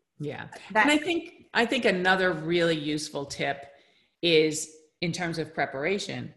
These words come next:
Speaker 1: go in with a list of questions.
Speaker 2: Yeah.
Speaker 1: You know, we make a list when we go to the grocery store.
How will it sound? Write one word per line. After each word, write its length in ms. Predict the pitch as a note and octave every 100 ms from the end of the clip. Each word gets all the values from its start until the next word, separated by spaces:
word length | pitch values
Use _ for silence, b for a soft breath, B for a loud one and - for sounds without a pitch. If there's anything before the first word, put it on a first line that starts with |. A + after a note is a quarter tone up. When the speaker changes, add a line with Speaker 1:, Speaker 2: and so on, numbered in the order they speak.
| _ _ -
Speaker 1:
go 220 | G#3+ A3+
in 160 | G#3+ F#3
with 100 | D#3+
a 40 |
list 200 | D3 C#3 -
of 100 | -
questions. 600 | D3+ D3+ - - - - -
Speaker 2:
Yeah. 360 | G3+ G#3 G3+ F#3
Speaker 1:
You 40 |
know, 260 | A3 G#3+ G#3+
we 100 | B3
make 280 | C4 D4 C#4+
a 40 |
list 500 | G#3 F#3 F3 E3+ -
when 120 | E3+ D#3
we 80 |
go 140 | D#3 D3+
to 60 |
the 60 | C3+
grocery 420 | C3+ B2+ A#2+ C3+
store. 480 | B2+ A#2+ A2+ G2+ -